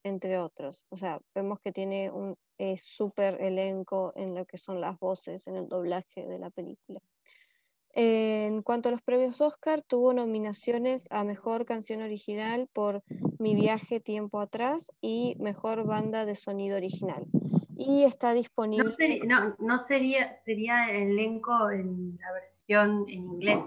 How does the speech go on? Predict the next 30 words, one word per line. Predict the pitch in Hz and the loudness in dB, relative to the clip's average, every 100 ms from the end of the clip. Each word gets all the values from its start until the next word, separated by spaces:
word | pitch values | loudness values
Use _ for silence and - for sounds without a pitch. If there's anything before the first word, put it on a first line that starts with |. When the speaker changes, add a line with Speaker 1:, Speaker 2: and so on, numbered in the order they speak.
| - | -4
Speaker 2:
no | 190 208 | 4 6
en | 202 | 6
el | 180 175 | 2 0
doblaje. | 175 175 175 - - - _ _ _ _ _ _ _ | 0 4 2 2 -14 -20 _ _ _ _ _ _ _
Speaker 1:
En | 240 233 226 | 8 8 8
inglés, | 220 233 240 202 - | 8 8 8 6 0
perdón, | 208 208 214 196 | 0 2 2 0
sí, | 190 214 190 - | 2 2 0 -6
que | 202 190 185 185 | -2 0 0 -2
quise | 208 196 214 | -4 -2 -2
decir | 196 208 208 | 0 0 2
en | 208 196 185 | 4 2 2
el | 196 | 2
doblaje | 196 202 202 220 | 4 4 4 4
de | 214 | 4
los | 190 - | 4 2
personajes, | 214 190 208 202 196 190 196 | -2 0 0 0 0 -2 0
no | 196 | 0
el | |
doblaje | 202 202 196 190 202 | 4 6 4 4 0
al | |
español. | 196 - 185 190 - - 226 - _ _ - | 0 -2 -2 0 -4 -4 -4 -4 _ _ -4
<laughs> | 381 349 277 _ _ _ - _ _ _ _ _ _ _ _ _ _ _ - - | 0 0 -2 _ _ _ -20 _ _ _ _ _ _ _ _ _ _ _ -14 4
Speaker 2:
Igual | 254 277 285 302 | 10 10 10 6
en | |
el | 277 | 4
doblaje | 247 226 240 262 | 6 6 6 4
al | 254 | 0
español | 240 226 220 | 0 -4 -2
tiene | 226 226 | -4 -4